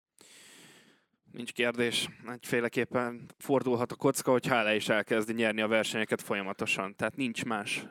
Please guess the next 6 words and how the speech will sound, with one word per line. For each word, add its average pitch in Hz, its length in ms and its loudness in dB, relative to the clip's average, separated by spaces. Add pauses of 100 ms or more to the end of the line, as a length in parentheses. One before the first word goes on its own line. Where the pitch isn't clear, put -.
opció 113 460 -2
jelen 110 240 0
állás 107 280 -4
szerint. 127 360 0
Hogyha 123 400 2
a 113 380 0